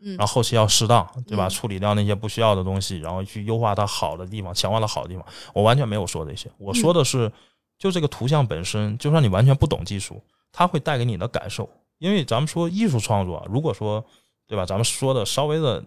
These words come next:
Speaker 2: 那什么一点，我觉得我也没资格来说艺术这个事儿啊。但是，但如果说你说从艺术创作角度，最后是要作用于在你的情绪或者情感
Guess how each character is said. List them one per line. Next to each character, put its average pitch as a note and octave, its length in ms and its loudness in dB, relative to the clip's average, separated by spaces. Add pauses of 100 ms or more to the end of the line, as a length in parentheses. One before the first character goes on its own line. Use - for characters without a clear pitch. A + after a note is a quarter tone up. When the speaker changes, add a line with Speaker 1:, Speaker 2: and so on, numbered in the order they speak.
Speaker 2:
那 B2+ 140 -6
什 A2 160 -6
么 F2 80 -4
一 G2+ 60 -2
点， D2 180 -6
我 F2 120 -10
觉 F#2+ 80 -6
得 F2+ 40 -2
我 G#2 140 0
也 A#2 60 0
没 G2 120 -4
资 A#2 160 -2
格 B2 80 0
来 F2 80 -2
说 G#2+ 160 -4
艺 B2 140 0
术 F#2+ 100 -4
这 F#2 80 -6
个 F#2+ 80 -4
事 B2+ 120 -6
儿 E2 100 -4
啊。 - 240 -14
但 G2 120 -10
是， A2 140 -6 (280)
但 D3 100 -8
如 C3+ 100 -4
果 G3 160 0
说 A#2 120 -2
你 G#2+ 100 -4
说 A2+ 260 -6
从 - 200 -20
艺 F#3 100 -14
术 A2+ 140 -8
创 G2+ 200 -2
作 F2+ 120 -6
角 F2 160 -10
度， A#1+ 120 -16 (240)
最 - 140 -6
后 F3+ 180 0
是 D3+ 120 -4
要 C#3+ 80 2
作 D3+ 240 0
用 A#2+ 80 0
于 A#2+ 40 -2
在 A#2 200 -2
你 F#2 100 -8
的 - 80 -14
情 - 340 -4
绪 A#2+ 80 -2
或 G2+ 140 -4
者 F2 80 -6
情 F#2+ 220 -4
感 G2 120 -2